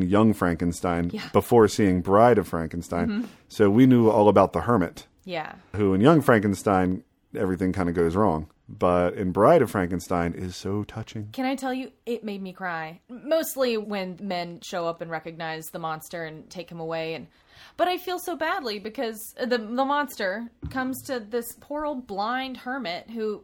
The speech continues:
Speaker 2: befriends him. He's, "I can't see, you can't speak. We'll be friends, I'll teach you to talk."
Speaker 1: Yeah.
Speaker 2: And he's so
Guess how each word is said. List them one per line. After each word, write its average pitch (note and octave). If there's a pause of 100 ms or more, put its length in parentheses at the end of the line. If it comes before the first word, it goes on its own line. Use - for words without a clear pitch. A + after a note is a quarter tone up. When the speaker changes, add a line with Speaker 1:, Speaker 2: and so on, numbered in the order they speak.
(140)
Speaker 2:
befriends D4+
him. F#3+
He's, G#3+ (300)
"I C4+
can't B3+
see, G#3
you A#3+
can't C#4+
speak. F4 (240)
We'll E4
be F4
friends, F#4
I'll A#3+
teach D#4
you E4+
to F4
talk." -
Speaker 1:
Yeah. G2+
Speaker 2:
And C4
he's D4
so G#4+